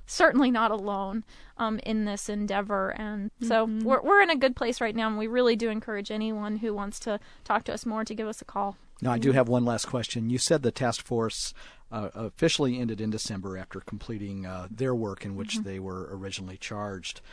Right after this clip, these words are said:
Speaker 3: Will they continue to meet?
Speaker 1: We will continue to meet, absolutely. We're not there. They are now no longer an official task force, and so they're no longer officially task force members, but we are now all, uh, a group of people with a lot of cohesion and a lot of understanding and a lot of mutual respect.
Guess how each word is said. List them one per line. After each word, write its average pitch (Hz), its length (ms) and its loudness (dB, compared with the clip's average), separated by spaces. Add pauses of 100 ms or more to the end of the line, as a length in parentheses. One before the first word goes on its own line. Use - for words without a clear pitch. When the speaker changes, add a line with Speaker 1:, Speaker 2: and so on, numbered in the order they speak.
(180)
Speaker 3:
Will 120 180 0
they 147 120 4
continue 147 420 0
to 147 60 2
meet? 170 340 0 (420)
Speaker 1:
We 233 160 0
will 277 240 6
continue 240 500 0
to 214 140 -6
meet, 208 200 -2
absolutely. 233 720 2
We're 226 140 2
not 247 260 4
there. 240 280 6
They 254 160 6
are 254 80 8
now 285 220 6
no 277 140 6
longer 247 360 4
an 240 260 2
official 226 400 2
task - 400 4
force, 247 320 0
and 233 140 0
so 220 320 4 (200)
they're 214 100 4
no 233 180 6
longer 240 260 8
officially 233 400 4
task 240 340 4
force 233 280 0
members, 226 440 0
but 220 280 -2
we 226 160 -2
are 214 160 4
now 220 260 2
all, 208 460 4
uh, 208 240 -4
a 226 80 -4
group 233 280 -2
of 214 180 -2
people 208 340 -2
with 220 120 -4
a 202 40 0
lot 208 260 2
of 208 100 -8
cohesion 208 560 -4
and 190 120 -4
a 190 40 -4
lot 202 220 2
of 208 80 -4
understanding 202 760 -4
and 196 80 -4
a 196 60 -4
lot 196 140 -2
of 202 40 -4
mutual 202 420 -6
respect. 202 460 -8